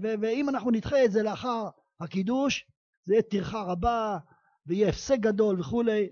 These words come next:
לכן הלכה למעשה אפשר להקל, לטעום, טיבלתי טחינה, אם זה מתובל כהלכה או לא, טעימה, כדאי שלא יבלע. אבל אפילו אם בולע, מעיקר הדין מותר. וכנ"ל אותו הדבר לגבי נטילת תרופות. יש אנשים שרוצים לקחת תרופה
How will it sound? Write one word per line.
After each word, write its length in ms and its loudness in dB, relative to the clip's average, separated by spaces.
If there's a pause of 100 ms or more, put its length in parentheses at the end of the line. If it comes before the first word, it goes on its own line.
לכן 260 -8
הלכה 280 -6
למעשה 520 -4 (160)
אפשר 320 -8
להקל, 480 -4 (480)
לטעום, 540 -2 (560)
טיבלתי 400 -6
טחינה, 460 -4 (240)
אם 120 -8
זה 100 -8
מתובל 420 -8
כהלכה 300 -12
או 120 -8
לא, 240 -6
טעימה, 320 -2 (1040)
כדאי 260 2
שלא 280 4
יבלע. 240 -2 (500)
אבל 160 -4
אפילו 280 -2
אם 120 2
בולע, 300 2
מעיקר 300 -2
הדין 220 -2
מותר. 240 -8 (440)
וכנ"ל 340 -2
אותו 180 0
הדבר 240 0
לגבי 280 0
נטילת 340 -2
תרופות. 500 -4 (380)
יש 140 -2
אנשים 320 0
שרוצים 320 -2
לקחת 300 -6
תרופה 300 0